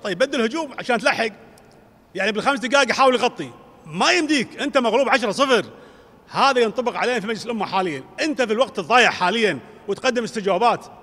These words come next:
ايش راح توصل له يعني؟ ما في نتيجة. يعني استجواب، استجواب الأخير لوزير الداخلية، يعني حظى بثقة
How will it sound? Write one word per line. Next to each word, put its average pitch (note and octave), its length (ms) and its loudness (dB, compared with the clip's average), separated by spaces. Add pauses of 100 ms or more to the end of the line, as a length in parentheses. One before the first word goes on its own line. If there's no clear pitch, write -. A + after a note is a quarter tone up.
(340)
ايش - 120 -14
راح F4+ 120 -2
توصل D#4+ 320 4
له A#3+ 80 6
يعني؟ D#3 220 2 (600)
ما D4+ 160 4
في E4 80 -2
نتيجة. C4+ 440 -2 (600)
يعني F#3 160 0
استجواب، A#3 360 2
استجواب A#3 440 0
الأخير B3+ 300 0
لوزير A3 220 0
الداخلية، B3 580 0 (640)
يعني G#3+ 260 -2
حظى A3+ 400 2
بثقة G#3+ 420 -2